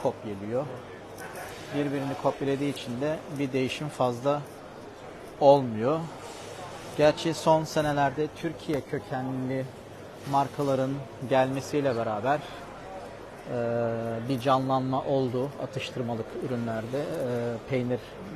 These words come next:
bölümünde. Ama peynir bölümü Alman marketlere, Fransız, Belçika, Hollanda marketlerine, ulusal marketlere gittiğiniz zaman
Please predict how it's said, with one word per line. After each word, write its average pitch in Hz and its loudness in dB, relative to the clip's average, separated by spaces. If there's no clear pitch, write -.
bölümünde. 120 2
Ama 156 4
peynir 151 2
bölümü 156 4
Alman 147 4
marketlere, 139 2
Fransız, 143 -2
Belçika, 131 0
Hollanda 135 2
marketlerine, 127 -2
ulusal 127 0
marketlere 127 0
gittiğiniz 143 -4
zaman 123 -2